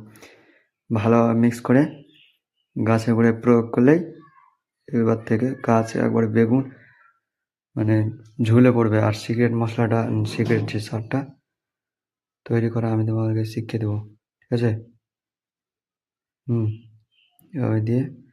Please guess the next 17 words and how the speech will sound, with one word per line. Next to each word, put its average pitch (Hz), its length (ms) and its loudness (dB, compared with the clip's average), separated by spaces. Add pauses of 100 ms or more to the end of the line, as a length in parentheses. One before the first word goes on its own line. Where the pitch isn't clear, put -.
(560)
এরপরে 120 220 -2 (120)
আবার 117 260 0
হাফ 110 200 -2
লিটার 110 320 0 (140)
জল 113 320 0
দিয়ে 127 200 2 (880)
আবার 113 200 2
গাছের 113 260 -2
গোড়ায় 110 220 0
দিয়ে 113 140 -2
দিতে 110 160 -10
হবে, 101 220 -4 (520)
তাহলে, 120 240 -2 (1000)
তাহলে 120 320 0 (920)
ঠিক 113 200 -8
হয়ে 107 220 0
যাবে 101 220 -2